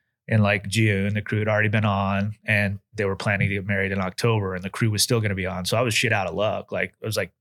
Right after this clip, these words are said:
"Yeah, it, not gonna happen." So I remember sitting on a sto-, snowstorm out of Beaver, Utah on, like, the Twitchell fire, like, the fifth roll,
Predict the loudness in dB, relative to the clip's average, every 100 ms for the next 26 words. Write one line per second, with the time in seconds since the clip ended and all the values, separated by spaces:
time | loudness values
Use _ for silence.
0 | _ -6 -4 -4 -2 -2 0 -2 0 0
1 | -2 0 -2 -2 -2 2 2 4 4 4
2 | 2 2 2 2 0 2 2 0 -2 -2
3 | 2 2 0 0 0 0 -4 -8 -4 -4
4 | 2 2 4 2 0 0 0 0 0 -2
5 | -4 -6 -4 -4 -2 -4 -4 -4 -4 -4
6 | -4 -8 -10 -2 -2 -2 0 0 0 -2
7 | -4